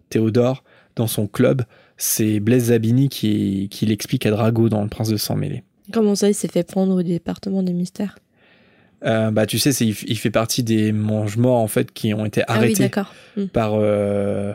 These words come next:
Speaker 1: par le ministère, tout simplement,
Speaker 2: Hmm.
Speaker 1: après la bataille. Pansy Parkinson est à Serpentard, évidemment. Ça sera la copine indécollable, hein, de Drago, future préfète et membre de la brigade inquisitoriale d'Ombrage,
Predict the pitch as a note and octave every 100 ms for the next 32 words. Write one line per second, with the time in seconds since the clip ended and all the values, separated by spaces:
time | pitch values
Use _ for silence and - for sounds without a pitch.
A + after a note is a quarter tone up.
0 | - A2+ G#2 G#2 G#2 G#2+ A2 G#2+ - C3
1 | - - A2+ A#2 B2 A#2+ G#2+ G#2+ G#2 A2
2 | A#2 A2+ A2+ _ _ _ _ _ _ -
3 | D#3 D3 - D3+ - A#2+ - B2 A#2 -
4 | C3 B2+ - - A2 - - A#2 - A#2
5 | A2 B2+ A#2+ A2 - A2+ A2 G#2+ A2+ B2
6 | C#3 D#3+ D#3 C#3+ - - - G#2 G2 -
7 | A#2 - C3+ A#2+ A2 G#2 - B2 A#2+ -
8 | C3 E3+ D3 B2+ C#3 C3+ B2 A2 A2 A2
9 | A2+ C#3+ F#3 - - - - _ - E3+
10 | D3+ C#3 - B2+ - C#3 C3+ A2+ B2+ C#3
11 | A#2+ A2 G#2+ A2+ A#2 B2 A#2 - _ C3+
12 | B2+ A#2+ A2+ A2+ A2+ A2+ A2 A2 A#2 B2
13 | C#3+ D#3+ D#3+